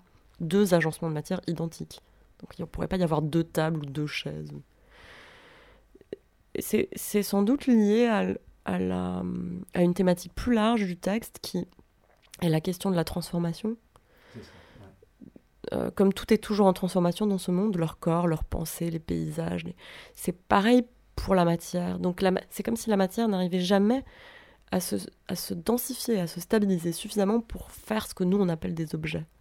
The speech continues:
Speaker 1: et qui sont réplicables, conservables.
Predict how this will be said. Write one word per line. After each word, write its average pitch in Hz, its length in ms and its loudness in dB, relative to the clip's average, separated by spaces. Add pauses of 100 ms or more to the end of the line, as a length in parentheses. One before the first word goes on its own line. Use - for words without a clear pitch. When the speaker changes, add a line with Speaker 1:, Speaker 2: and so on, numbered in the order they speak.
(260)
Speaker 1:
et - 40 -14
qui - 120 -10
sont 165 140 -2
réplicables, 156 800 -4
conservables. 147 880 -10